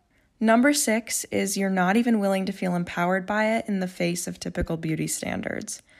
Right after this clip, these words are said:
It's not a "be yourself, don't care what anyone thinks" type of thing. It does actually really hurt,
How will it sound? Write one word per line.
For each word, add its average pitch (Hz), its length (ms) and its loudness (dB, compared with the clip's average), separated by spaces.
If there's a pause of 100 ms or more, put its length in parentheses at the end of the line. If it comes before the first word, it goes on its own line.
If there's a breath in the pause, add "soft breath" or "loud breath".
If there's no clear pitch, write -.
(640 soft breath)
It's 240 200 2
not 277 240 4
a 214 260 4 (380 loud breath)
"be 320 140 8
yourself, 302 500 4
don't 262 220 4
care 254 320 2
what 240 80 2
anyone 226 340 2
thinks" 220 580 -2
type 180 280 -2
of 185 100 -6
thing. 175 540 -2 (160)
It 208 340 -2 (440)
does 208 340 6
actually 233 520 2
really 185 440 0
hurt, 185 440 -2